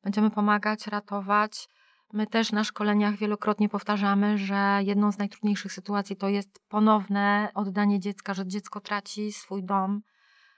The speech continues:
że mama, która była mamą, y, już nie będzie mamą, że dziecko idzie do placówki. Także to są bardzo trudne sytuacje, ale one się zdarzają.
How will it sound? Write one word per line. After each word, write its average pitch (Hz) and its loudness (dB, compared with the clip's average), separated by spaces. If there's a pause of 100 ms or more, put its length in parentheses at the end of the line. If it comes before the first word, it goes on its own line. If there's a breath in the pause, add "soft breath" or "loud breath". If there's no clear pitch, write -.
(120)
że 196 0
mama, 196 4
która 202 -6
była 190 0
mamą, 196 6 (600)
y, 196 0
już 202 -2 (100)
nie 202 2
będzie 208 4
mamą, 202 6
że 185 0
dziecko 196 -6
idzie 196 -2
do 196 -4
placówki. 208 -2 (580 soft breath)
Także 202 -6
to 208 -6
są 190 0
bardzo 190 -2
trudne 220 2
sytuacje, 208 -2
ale 202 4
one 196 2
się 196 -4
zdarzają. 190 -2